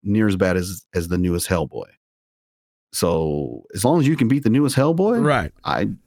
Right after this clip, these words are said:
Speaker 1: think you can have a decent movie.
Speaker 2: I need
Speaker 1: But,
Speaker 2: to see, I need
Speaker 1: uh,
Speaker 2: to see Hellboy. I need to see Hellboy 'cause you said it was
Speaker 1: Man.
Speaker 2: g-, god awful.
Speaker 1: Man.
Speaker 2: And I loved the original Hellboy.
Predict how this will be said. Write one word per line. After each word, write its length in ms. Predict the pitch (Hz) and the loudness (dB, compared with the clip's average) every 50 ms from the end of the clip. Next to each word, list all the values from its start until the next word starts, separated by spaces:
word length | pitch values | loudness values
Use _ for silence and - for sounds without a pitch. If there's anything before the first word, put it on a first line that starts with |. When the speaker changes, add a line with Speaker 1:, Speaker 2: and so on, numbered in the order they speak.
| _ - | _ -2
Speaker 1:
think 220 | - 104 101 - - | 0 0 0 0 -2
you 80 | 120 | -2
can 120 | 117 - 123 | 0 0 2
have 180 | 123 127 131 135 | 2 2 2 2
a 40 | |
decent 320 | 135 135 147 143 - 160 156 | 2 2 2 2 2 2 2
movie. 280 | 123 104 95 67 57 - | 2 2 0 -2 -2 0
Speaker 2:
I 120 | 151 190 | 0 2
need 240 | 202 220 233 226 226 | 2 2 2 2 0
Speaker 1:
But, 60 | 180 | 0
Speaker 2:
to 40 | 180 | 0
see, 240 | 165 160 190 190 180 | 0 2 2 2 2
I 140 | 160 165 170 | 2 2 2
need 160 | 175 185 180 143 | 2 2 0 0
Speaker 1:
uh, 20 | |
Speaker 2:
to 60 | 151 | 0
see 140 | 139 147 151 | 0 2 2
Hellboy. 440 | 147 143 127 117 107 107 104 98 82 | 2 2 2 2 2 0 0 0 0
I 140 | 90 135 156 | 0 0 2
need 220 | 170 185 185 165 | 2 2 0 0
to 80 | 180 165 | 0 0
see 140 | - 185 175 | 0 2 2
Hellboy 720 | 165 156 156 156 131 143 151 147 143 143 139 135 135 113 - | 2 2 2 2 2 2 2 2 2 2 2 0 0 -2 -2
'cause 180 | - 156 143 135 | -2 -2 0 2
you 100 | 151 165 | 2 2
said 200 | 143 175 151 147 | 2 2 2 2
it 60 | 135 123 | 2 2
was 280 | 127 123 123 110 110 | 2 2 0 0 0
Speaker 1:
Man. 680 | 90 92 92 90 90 87 87 87 87 87 85 82 82 85 | 2 2 4 4 4 4 4 2 2 0 0 0 -2 -2
Speaker 2:
g-, 80 | - 127 | -2 -2
god 280 | 135 127 131 110 107 92 | 0 0 0 2 0 0
awful. 320 | 87 82 87 87 - - | -2 -2 -4 -4 -4 -4
Speaker 1:
Man. 260 | 85 78 71 76 73 - | -4 -4 -4 -6 -6 -4
Speaker 2:
And 140 | - 127 147 | -2 0 0
I 80 | 160 175 | 2 2
loved 680 | 165 160 165 175 175 165 151 131 107 90 - 90 95 | 2 2 2 2 2 2 0 0 -2 -4 -6 -4 0
the 120 | 113 123 | 0 2
original 400 | 120 117 123 127 117 117 120 117 | 2 2 0 0 0 0 0 2
Hellboy. 440 | 117 123 110 98 78 76 67 65 71 | 2 2 0 0 -2 -4 -6 -8 -10